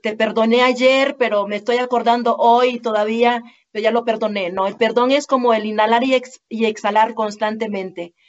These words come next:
porque siempre se nos vienen esas resistencias de lo, de lo, del du-, del, del drama que hago por lo que, por el evento pasado, ¿no? Entonces, vivir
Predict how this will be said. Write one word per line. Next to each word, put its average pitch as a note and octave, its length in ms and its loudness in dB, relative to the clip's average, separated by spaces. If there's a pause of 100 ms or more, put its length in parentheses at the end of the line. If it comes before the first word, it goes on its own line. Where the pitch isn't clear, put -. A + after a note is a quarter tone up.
(280)
porque A#3 360 4
siempre C4+ 500 4
se B3 140 0
nos A3 260 -2
vienen B3 360 0
esas B3 260 -2
resistencias A3 1080 -2 (400)
de G3+ 200 -2
lo, G3 200 -2
de F#3+ 200 0
lo, F#3+ 260 0 (220)
del F#3+ 360 0
du-, A#3+ 180 -2
del, F#3+ 480 0 (420)
del A3+ 220 2
drama C#4 440 4
que A#3+ 160 2
hago A#3+ 320 4
por G#3+ 120 -6
lo G#3 120 -6
que, G3+ 260 -6
por A3 160 -6
el A3 100 -4
evento B3+ 380 0
pasado, F3 500 -4
¿no? A3 280 -10
Entonces, A#3 480 -2 (640)
vivir B3+ 580 2